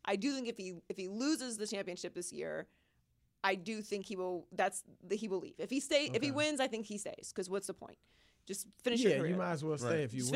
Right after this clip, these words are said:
Speaker 1: finish your career there. But if,
Speaker 2: Because,
Speaker 1: if, if
Speaker 2: 'cause winning, uh, let me, not to cut you off, winning in Cleveland, you wanna talk about the goat conversation.
Speaker 3: Mm-hmm.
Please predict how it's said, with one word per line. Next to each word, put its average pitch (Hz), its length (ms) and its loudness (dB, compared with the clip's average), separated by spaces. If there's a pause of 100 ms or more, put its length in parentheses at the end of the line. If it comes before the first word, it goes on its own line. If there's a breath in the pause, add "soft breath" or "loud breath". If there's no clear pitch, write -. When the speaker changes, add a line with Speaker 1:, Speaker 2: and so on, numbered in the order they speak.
Speaker 1:
finish 240 40 0
your 233 80 0
career 185 160 0
there. - 180 -10
But 208 80 4
if, 196 60 2
Speaker 2:
Because, 202 160 8
Speaker 1:
if, 185 100 4
if - 40 -12
Speaker 2:
'cause 214 220 8
winning, 277 500 6
uh, 196 260 4
let 214 100 6
me, 220 100 2 (120)
not 190 180 2
to 185 80 -2
cut 147 220 -2
you 170 100 2
off, 160 200 2 (560 soft breath)
winning 294 560 6
in 226 160 4
Cleveland, 262 520 2
you 240 80 2
wanna 269 160 4
talk 214 200 4
about 185 260 4
the 151 80 2
goat 175 320 4
conversation. 165 840 0
Speaker 3:
Mm-hmm. 120 360 -2